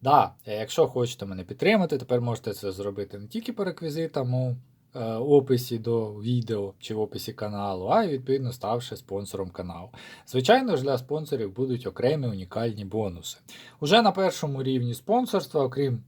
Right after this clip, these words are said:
іншого, вам буде доступний, власне, доступ до рун та ставів. Чи то створених мною, чи то неодноразово мною перевірених.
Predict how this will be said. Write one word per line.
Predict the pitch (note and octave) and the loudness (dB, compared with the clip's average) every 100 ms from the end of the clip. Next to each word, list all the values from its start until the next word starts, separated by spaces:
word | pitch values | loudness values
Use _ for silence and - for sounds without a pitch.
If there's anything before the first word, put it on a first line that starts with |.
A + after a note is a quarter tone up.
| _ | _
іншого, | C#3+ G#3 B3+ G#3 F3+ | -2 -2 0 0 4
вам | D3+ F3+ | 4 4
буде | C#3+ C#3+ B2+ | 2 0 0
доступний, | A2+ - E3+ E3+ B2+ | -2 -6 -8 -6 -4
власне, | G#2+ B2 B2 A#2 | 0 0 0 -4
доступ | G2 A#2+ C3+ - F#2+ | -4 -4 -4 -8 -10
до | G#2 G#2 G2 | -4 -4 2
рун | E3+ G#3 F3 | 4 4 4
та | B2+ | 2
ставів. | B2 - G2+ F2+ E2 - _ - - _ - | 2 4 6 6 2 -12 _ -20 -20 _ -6
Чи | F3 | 0
то | E3+ C3+ | 4 2
створених | - C#3+ G#3+ A#3+ G#3 G3 | 4 6 8 8 6 2
мною, | F#3 F3+ F#3 F3+ D3+ | 0 2 2 2 -2
чи | - C3 | -6 0
то | D3+ D#3+ D3+ - | 8 8 8 0
неодноразово | A#2 A#2 A2 A2+ A2 A2+ D3+ C3+ | 0 0 0 -2 -2 0 2 2
мною | G2 A2 B2 A#2 | 0 -2 -2 -2
перевірених. | - G2 F#2+ E2 - - - - | -2 -2 -2 -8 -14 -16 -18 -20